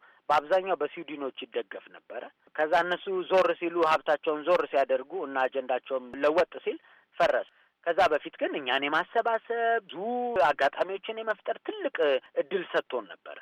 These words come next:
እንደገና ደግሞ ሌላ ሰንዳንስ ኢንስቲትዩት የሚባል አሁንም በዚህ ጉባኤ ላይ የተወሰነ ወርክሾፕ እንድናዘጋጅ እገዛ ያደረገልን ማለት ነው።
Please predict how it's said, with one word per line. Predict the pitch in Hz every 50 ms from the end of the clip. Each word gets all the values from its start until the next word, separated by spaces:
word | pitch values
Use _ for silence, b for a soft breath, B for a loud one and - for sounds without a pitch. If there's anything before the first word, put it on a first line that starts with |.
| - _ _ _ -
እንደገና | 185 214 226 233 226 208 208 190 175 160
ደግሞ | 143 139 - 139 165 185 196 185 143 135
ሌላ | 147 175 180 156 135 131
ሰንዳንስ | - 170 170 165 151 151 143 131 -
ኢንስቲትዩት | 147 147 147 - - - 139 - - 143 -
የሚባል | - - 117 107 95 - 147 190 233 -
አሁንም | 139 139 131 139 131 131 127 123 120 113 107 104
በዚህ | 95 123 127 120 - 123
ጉባኤ | - 120 110 110 104 110
ላይ | 131 165 226 220
የተወሰነ | 208 185 208 185 - - 135 120 117 110
ወርክሾፕ | 113 113 - - - - 120 -
እንድናዘጋጅ | - 113 110 107 104 110 107 107 104 101 - 113 117 175 208 208 - - B B B B - 131
እገዛ | 143 - 151 139 120 131
ያደረገልን | 123 117 110 113 113 101 107 110 - 113 113 110 110 135 185 185 156
ማለት | 120 110 107 107 127 -
ነው። | 208 254 311